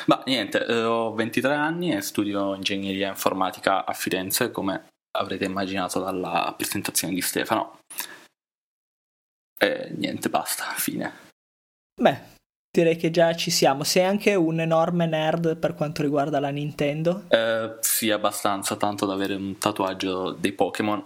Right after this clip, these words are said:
Speaker 1: e di Super Mario, come qualcuno osa precisare.
Speaker 2: Che metteremo nelle show notes, assolutamente, così i nostri ascoltatori ci potranno dire se sembra più Ash o Super Mario.
Speaker 1: Sì.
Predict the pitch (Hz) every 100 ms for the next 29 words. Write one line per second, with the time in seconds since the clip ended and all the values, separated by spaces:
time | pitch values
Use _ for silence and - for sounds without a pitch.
0 | - - _ - - 110 107 104 110 110
1 | 101 95 98 98 95 - 98 - 98 95
2 | - - _ - - 95 95 - 92 -
3 | 82 - - - _ _ _ _ _ _
4 | _ - - - 247 175 - 160 160 165
5 | 160 151 143 139 139 - 139 131 127 143
6 | - 143 143 143 139 147 143 156 147 -
7 | 156 156 151 147 156 165 - 143 143 139
8 | 139 139 139 143 - 143 139 - 143 131
9 | 143 147 - 147 135 131 131 - - 139
10 | 135 135 135 - - - - _ - -
11 | - -